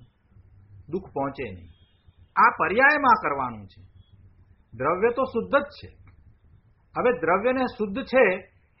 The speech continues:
એની તરફ લક્ષ કરીએ તો આપણને ખ્યાલ આવે કે મારું શુદ્ધ સ્વરૂપ છે આ સીધી લીટી જેવું, તો પછી પર્યાયમાં પણ એ સીધી લીટી જેવું હોવું જોઈએ કે આવી વેવી લાઇન જેવું હોવું જોઈએ?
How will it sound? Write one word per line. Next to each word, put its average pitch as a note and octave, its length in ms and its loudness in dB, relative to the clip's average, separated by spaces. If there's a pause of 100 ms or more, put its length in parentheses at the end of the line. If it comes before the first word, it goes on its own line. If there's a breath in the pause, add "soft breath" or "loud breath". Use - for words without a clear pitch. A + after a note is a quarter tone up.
(160)
એની A3 360 -2
તરફ A#3+ 240 0
લક્ષ G#3+ 320 -4
કરીએ A3+ 300 2 (520)
તો A3+ 60 6
આપણને B3 380 4
ખ્યાલ A#3 260 4
આવે A#3 180 4
કે A3 120 -4
મારું F3 360 2
શુદ્ધ G3+ 240 -6
સ્વરૂપ A3+ 380 -2
છે A3 120 0
આ G#3 140 2
સીધી F3+ 400 -4
લીટી A3 280 -4
જેવું, A#3 320 4 (800)
તો - 120 -14
પછી A3 280 -4
પર્યાયમાં A3 560 2
પણ A#3 160 0
એ - 40 -4
સીધી F#3 360 -6
લીટી B3+ 280 -6
જેવું C#4 240 0
હોવું B3+ 280 2
જોઈએ C4+ 320 -2
કે C4 100 -4
આવી A3+ 320 2
વેવી G3 360 -2
લાઇન C4 280 -2
જેવું A3 260 0
હોવું C#3 260 -2
જોઈએ? - 260 -20